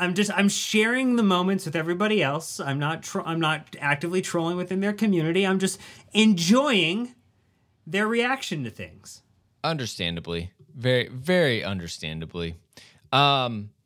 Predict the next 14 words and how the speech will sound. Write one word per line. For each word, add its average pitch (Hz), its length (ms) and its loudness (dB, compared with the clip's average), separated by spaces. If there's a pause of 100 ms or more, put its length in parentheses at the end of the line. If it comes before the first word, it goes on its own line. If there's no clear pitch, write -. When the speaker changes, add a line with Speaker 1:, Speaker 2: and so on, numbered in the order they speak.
(460)
Speaker 2:
okay, 160 400 2
so 156 360 0 (120)
if 147 300 0 (920)
this 175 320 2
all, 175 260 4
just 143 240 -4
to 156 80 -4
remind 123 240 0
everybody, 95 480 -4 (100)
timeline-wise, 90 720 -2 (680)
this 160 400 2
all 160 320 4
kicked 127 360 -4
off, 104 520 -2